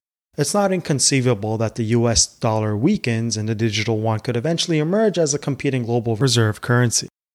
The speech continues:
seeing how Saudi Arabia is now considering to accept the Chinese yuan for oil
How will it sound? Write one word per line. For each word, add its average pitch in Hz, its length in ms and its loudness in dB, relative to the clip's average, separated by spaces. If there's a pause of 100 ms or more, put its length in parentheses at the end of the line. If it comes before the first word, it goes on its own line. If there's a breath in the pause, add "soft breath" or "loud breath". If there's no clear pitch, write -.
seeing 131 440 2
how 110 420 -2
Saudi 113 260 2
Arabia 180 420 2
is 131 140 -4
now 120 160 0
considering 113 640 0
to 120 100 -6
accept 113 300 -2
the 113 80 -2
Chinese 110 440 0
yuan 160 460 0
for 120 260 -4
oil 170 400 4